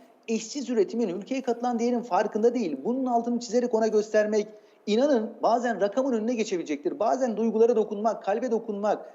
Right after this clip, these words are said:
Hani şunu söyleriz ya, öyle bir şey söyledi ki, "Zülfü yareme dokundu." İşte o Zülfü yare dokunan cümleleri arabuluculukta biz ediyoruz, tarafları da ettiriyoruz. Tarafların, kavgalı gelenlerin, konuşmayanların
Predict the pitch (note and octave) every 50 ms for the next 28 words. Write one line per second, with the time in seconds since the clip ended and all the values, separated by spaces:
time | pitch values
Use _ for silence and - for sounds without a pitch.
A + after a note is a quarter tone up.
0 | - _ F#3 A3+ B3 A#3+ - B3 B3 A#3+ - B3+ B3 B3+ C#4+ C#4+ B3 G3+ F#3+ E3+
1 | D3+ - - - D4+ D#4+ E4 C4+ C4+ A#3+ G#3 F3 - F#3 F3 E3+ - D#3 D#3 E3+
2 | F3 G#3+ E3+ - C#3 C3 C3 - - - - - - C3 D#3 A#3 B3+ A#3 B3 B3+
3 | A#3 F3+ E3 E3+ E3+ E3 E3 F#3 G3+ F3+ E3+ - - D3+ C#3+ B2+ A#2 A2 - -
4 | - _ _ - - - C4+ A#3+ F3+ A3 A#3 A#3 - C4+ A#3+ G#3+ G#3 G#3 G#3+ C4
5 | B3 A#3+ A#3 - F3+ D3 C#3 C#3+ - - - - _ _ _ C#3+ D3 B3 B3 B3+
6 | B3+ A#3 F#3+ D#3 E3+ - G3 G#3+ A#3+ B3 A#3+ A3 F#3 G3 - A#3 A3 A3+ A#3 A3
7 | - - - D#3 D#3 E3 A#3 A#3 A3+ A#3+ A3+ A3 - - _ _ _ _ _ G#3+
8 | G#3 G3+ G3 G3 G#3 G3+ F#3+ A3 A3 - - F#3 E3 - - F#3 F3 G#3 G3 F#3
9 | D#3+ C#3+ - - F#3 G#3 G#3 G#3 - A3 A#3 A#3+ A3+ - - F3 F#3 F#3+ F#3 A3
10 | B3+ C4+ A3 G3+ F3+ D#3+ D3+ C#3+ C3+ C#3+ C#3+ - - G3+ A#3 B3 - - G#3+ F#3
11 | D#3+ D3+ D3 C3+ D#3+ G#3+ A#3+ A3+